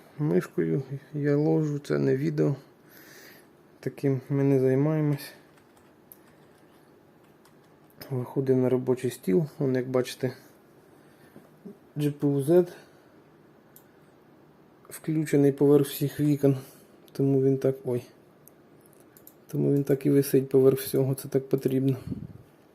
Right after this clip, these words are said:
Так, виходимо з гри.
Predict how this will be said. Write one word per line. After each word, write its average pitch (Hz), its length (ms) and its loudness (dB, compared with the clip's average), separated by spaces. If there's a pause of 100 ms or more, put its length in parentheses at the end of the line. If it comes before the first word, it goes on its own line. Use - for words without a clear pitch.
(1200)
Так, 123 240 -6
виходимо 131 540 -2
з 123 60 -2
гри. 165 360 2